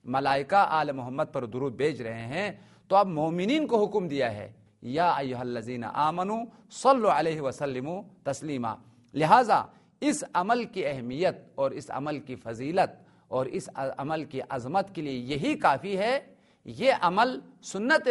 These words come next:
پروردگار ہے، سیرت الہی ہے، سیرت ملائکہ مقربین ہے۔ یعنی وہ شخص جو درود بھیج رہا ہے، وہ سنت الہی کو انجام دے رہا ہے، عبادت پروردگار کو بجا لا رہا ہے،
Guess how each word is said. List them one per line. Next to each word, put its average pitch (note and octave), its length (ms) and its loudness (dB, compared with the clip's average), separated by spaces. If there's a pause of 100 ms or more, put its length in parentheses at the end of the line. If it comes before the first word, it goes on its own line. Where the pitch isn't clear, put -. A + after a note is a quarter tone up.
پروردگار C3 600 0
ہے، G#2 200 -10 (200)
سیرت A#3 460 2
الہی C#3 600 0
ہے، G#2+ 180 -8 (340)
سیرت A3 460 4 (120)
ملائکہ D#3 560 0
مقربین C3 640 -2
ہے۔ G#2+ 180 -8 (360)
یعنی G#3+ 200 2
وہ A3+ 220 8
شخص G#3+ 300 -2
جو F#3+ 120 -2
درود F3+ 420 0
بھیج E3 300 -2
رہا B2+ 340 0
ہے، F#3+ 280 4 (280)
وہ E3+ 120 -2
سنت F3 460 -6
الہی D3 520 -4
کو F3+ 140 -2
انجام B2 360 -2
دے A2+ 160 -4
رہا G#2+ 280 -4
ہے، G#2 180 -8 (460)
عبادت E3 520 2 (120)
پروردگار C#3 600 4
کو D#3 160 -6
بجا C3 260 -2
لا A2+ 180 -2
رہا A2 240 -2
ہے، G2+ 160 -8